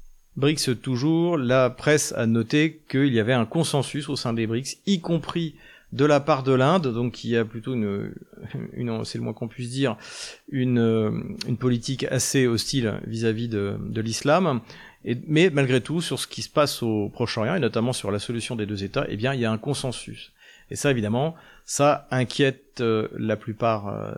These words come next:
des pays occidentaux, à commencer par les États-Unis. Ce qu'il faut également souligner, c'est qu'il y a même des pays qui veulent aller plus loin, puisque le Parlement sud-africain a voté une loi qui demande, en fait,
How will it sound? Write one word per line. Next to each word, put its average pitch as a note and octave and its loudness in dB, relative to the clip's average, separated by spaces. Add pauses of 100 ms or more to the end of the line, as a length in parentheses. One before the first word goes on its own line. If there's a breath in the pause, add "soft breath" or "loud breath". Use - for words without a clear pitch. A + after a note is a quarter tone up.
des A2+ -6
pays G#2+ -4
occidentaux, G#2+ -4
à E3 0
commencer G#2+ -4
par G#2+ -6 (380 loud breath)
les A2 0
États-Unis. B2 2
Ce - -4
qu'il C#3+ -2
faut D3 0 (180)
également C#3 4
souligner, C#3 2
c'est B2+ 2
qu'il D#3+ 4
y A#2+ 6
a A#2+ 4
même C3 4
des A2+ 2
pays B2+ 0
qui C3 -6
veulent A2 2
aller A2 4
plus A2 -8
loin, D3+ 2
puisque - -4
le A2 2
Parlement B2+ 0 (300 soft breath)
sud-africain B2 0
a D#3+ 4
voté B2 0
une B2 2
loi C#3+ 4 (360 loud breath)
qui - -6
demande, C#3 6
en A#2+ 2
fait, E3 2